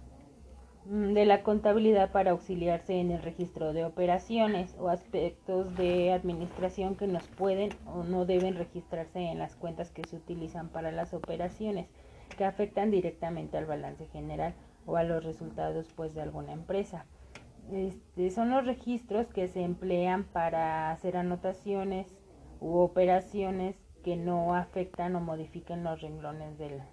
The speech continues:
balance general. También se le conoce como cuentas en movimiento, cuentas de saldos compensados, cuentas de saldos correlativos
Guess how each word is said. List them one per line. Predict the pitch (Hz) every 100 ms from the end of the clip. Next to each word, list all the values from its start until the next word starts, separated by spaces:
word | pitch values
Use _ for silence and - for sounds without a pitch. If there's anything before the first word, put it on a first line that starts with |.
| -
balance | 170 160 156 151 - 151 147 - - -
general. | 170 180 190 214 - - - - - - - - - - - - - - - -
También | - 214 214 220 220
se | 233 226
le | 220 220 226 226
conoce | 214 190 196 202 196 208 202 -
como | 190 196 202 214 220
cuentas | 220 190 190 185 185 185 185
en | 175
movimiento, | 165 151 147 170 196 208 214 214 190 190 196 180
cuentas | - 180 175 175 165
de | 156
saldos | 156 156 151 151
compensados, | 139 147 147 147 147 185 190 180 180
cuentas | 175 170 170 160
de | 160
saldos | 156 151 147
correlativos | - 147 143 147 143 - 202 208 190 202